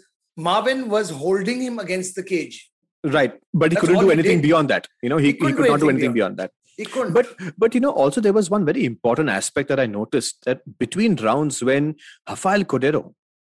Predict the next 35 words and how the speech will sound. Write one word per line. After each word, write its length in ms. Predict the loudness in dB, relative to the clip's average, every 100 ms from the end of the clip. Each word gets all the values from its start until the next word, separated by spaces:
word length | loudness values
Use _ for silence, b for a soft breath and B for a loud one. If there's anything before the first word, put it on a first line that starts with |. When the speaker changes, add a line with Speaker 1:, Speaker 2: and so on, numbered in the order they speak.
| -4
Speaker 2:
uh, 320 | 0 0 -2 -4
Marvin 340 | -2 0 0 -2
Vettori's 460 | 0 0 0 -2
coach, 280 | 0 0 0
was 160 | -4 -2
talking 360 | -2 -2 -2
to 120 | -2
him 140 | -2 -6
and 160 | -6 -6
saying, 280 | 0 0 2
Speaker 1:
Legendary 300 | -2 -2 -4
coach, 320 | -2 -6 -6
Speaker 2:
you 60 | -4
know, 60 |
Speaker 1:
right? 200 | -4 -4 -14 _
Speaker 2:
that 120 | -4 0
Speaker 1:
I 40 |
Speaker 2:
you're 80 | 0
Speaker 1:
mean, 60 | 2
like, 60 |
one 60 | 2
of 40 |
Speaker 2:
losing 200 | 2 2 2
Speaker 1:
the 80 | 0
Speaker 2:
this 140 | 0
round. 120 | -2
Speaker 1:
best. 260 | -2 -10 -4
Speaker 2:
You're 180 | 2 2
losing 400 | 4 4 4 2
this 220 | 2 0
round. 240 | -2 -4 -10 _
You're 120 | -2 2
losing 360 | 4 4 4
the 100 | 2
round. 180 | 2 -2